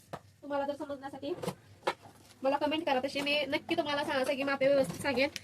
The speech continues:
पण आहे ह्या मापावर जरी ब्लाऊज तुम्ही शिवला, तर ही मा-, माझा पॅटर्न आहे, म्हणजे मी ठराविक पॅटर्न ठेवले साडेनऊ, साडेदहा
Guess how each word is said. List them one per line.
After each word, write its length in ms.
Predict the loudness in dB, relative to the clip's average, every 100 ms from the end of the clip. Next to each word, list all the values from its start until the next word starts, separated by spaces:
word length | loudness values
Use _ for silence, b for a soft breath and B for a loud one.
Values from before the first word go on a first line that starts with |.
| B 2
पण 80 |
आहे 240 | 4 6 6
ह्या 140 | 6
मापावर 300 | 6 6 6
जरी 160 | 6 4
ब्लाऊज 240 | 6 4
तुम्ही 140 | 4 4
शिवला, 180 | 4
तर 80 | 4
ही 80 | 4
मा-, 240 | 4 4
माझा 160 | 6 8
पॅटर्न 300 | 6 6 6
आहे, 100 | 4
म्हणजे 440 | 2 -8 0 4
मी 80 | 4
ठराविक 280 | 6 8 8
पॅटर्न 220 | 6 6
ठेवले 180 | 4 6
साडेनऊ, 320 | 6 8 6
साडेदहा 300 | 6 4 4